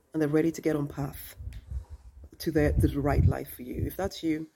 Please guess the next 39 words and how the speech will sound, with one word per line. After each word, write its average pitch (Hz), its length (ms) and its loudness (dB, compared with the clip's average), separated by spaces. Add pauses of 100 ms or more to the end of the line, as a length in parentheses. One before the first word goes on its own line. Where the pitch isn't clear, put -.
(160)
the 139 60 -20
Deliberate 139 300 -4
Millionaire 131 360 -2
Fast - 280 -10
Track 123 220 -10
is - 100 -16
exactly - 720 -6 (280)
what - 160 -4
you 131 100 -4
need. - 260 -4 (560)
So - 120 -8
come 143 200 -4
join 139 220 0
in, 131 180 -4
okay? 180 280 -4 (960)
Come 147 180 -6
join 156 200 -4
in. 156 160 -6 (880)
I'm 135 100 -6
looking 147 180 -6
forward 139 220 -2
to 139 100 -10
working 147 280 -4
with 170 120 -2
you. 185 200 2
It 143 60 4
will 143 80 2
be 135 80 0
so 139 320 -4
much 120 220 -6
fun. - 260 -10 (500)
And 123 340 0 (100)
it 285 120 -6
will 220 100 2
just - 260 -4
be 240 60 -4
so - 240 2
much 147 200 2
fun 143 340 -2